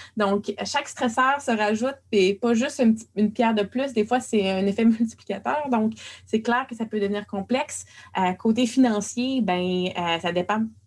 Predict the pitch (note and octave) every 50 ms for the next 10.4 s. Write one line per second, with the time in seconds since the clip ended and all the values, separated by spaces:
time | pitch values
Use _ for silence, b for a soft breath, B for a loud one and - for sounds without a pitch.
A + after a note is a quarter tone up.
0 | _ - F#3+ E3+ F3 G3+ A3 A3+ A3 A3 G#3+ G#3 G#3 G#3 F#3+ F3+ F3+ F3 F3 F3
1 | - - F#3 F3+ - - G3 G3+ G3+ G3 - - - G#3+ G3+ G#3 G#3 - - A3
2 | G3+ F#3 F#3+ F#3+ - A#3+ B3 A#3+ - - G#3+ G3+ - A3 G3 F#3+ - G3+ F#3 F#3+
3 | F#3+ G#3 G#3 F#3+ F3+ - - C4 D4 E4 - - - - - A3+ G#3 - - -
4 | F3 - - - - - - C#4+ D4 C#4 - - - - D#3+ - - - - _
5 | _ - C#4+ D4+ E4+ - - - B B B B B B B - E3+ F#3+ - -
6 | F3+ E3+ E3+ - F#3 E3+ E3 G3+ G#3 G3+ - - G3 F3+ E3 E3+ E3+ E3+ F#3 G3+
7 | G3 F#3 F#3 F#3+ F3+ F3+ - F#3 F3+ - - - G#3 G#3 G#3+ G3+ F#3+ F3+ F3+ F3+
8 | F3+ F3+ F#3 F3 F3 - - D4+ G#4 A4 B B B B B B B - F3 F3
9 | E3+ E3+ - F3 F3 - - F#3 F3 F3 E3+ - - F3+ F3+ F3+ A3 C#4+ F4+ F4
10 | C4+ - - A#3 G3+ A3+ C4 -